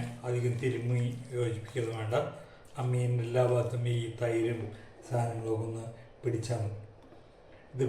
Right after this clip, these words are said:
പിടിച്ചു കഴിഞ്ഞാൽ ഒരു, ആ, എന്താ പറയുക, ഒരു പത്ത് ഇരുപത് മിനിറ്റ് നേരം ഇത് റെസ്റ്റ് ചെയ്യാൻ പറ്റും. നിങ്ങൾ ശരിക്കിത്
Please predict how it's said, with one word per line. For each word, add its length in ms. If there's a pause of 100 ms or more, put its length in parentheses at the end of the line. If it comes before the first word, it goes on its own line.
പിടിച്ചു 340
കഴിഞ്ഞാൽ 360 (240)
ഒരു, 200 (2250)
ആ, 40 (1080)
എന്താ 180
പറയുക, 260 (100)
ഒരു 120 (160)
പത്ത് 300
ഇരുപത് 280
മിനിറ്റ് 360
നേരം 240 (880)
ഇത് 100 (140)
റെസ്റ്റ് 380
ചെയ്യാൻ 220
പറ്റും. 240 (1600)
നിങ്ങൾ 200 (240)
ശരിക്കിത് 540